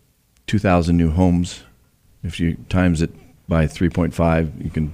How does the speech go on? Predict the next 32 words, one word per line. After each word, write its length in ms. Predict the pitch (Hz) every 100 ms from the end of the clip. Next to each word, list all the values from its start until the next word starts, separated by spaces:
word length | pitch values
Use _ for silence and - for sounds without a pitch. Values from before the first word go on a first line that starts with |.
| -
do 140 | 87
the 60 | 78
math 420 | 80 78 80 - - - - - -
and 320 | 92 78 69 - -
figure 220 | 92 85
out 100 | 78
how 100 | 82
many 180 | 80 82
new 160 | 82 87
people 320 | - 87 78
that 160 | 76
is. 400 | 80 90 73 80 - - _ _ _ -
So 460 | - 82 80 80 - - _ _ _ _
grocery 300 | - 90 -
stores, 560 | 82 95 87 87 82 -
pressure 340 | - 92 -
on 120 | 90 82
grocery 320 | 87 82 82
stores, 240 | - 82
pressure 320 | - 87 - 82
on 100 | 78
our 80 | 78
streets, 640 | - 92 87 - - - - _ _ _ _ _
uh, 100 | -
pressure 380 | 67 95 87 85
on 80 | 80
our 260 | 73 62 - - _ -
truck 180 | 101
traffic, 560 | - 92 85 90 87 - - _ _ _ _ _ _
and 360 | - 80 80 73 - -
really, 560 | 92 104 101 87 82 - _ _ _ _ -
uh, 260 | - -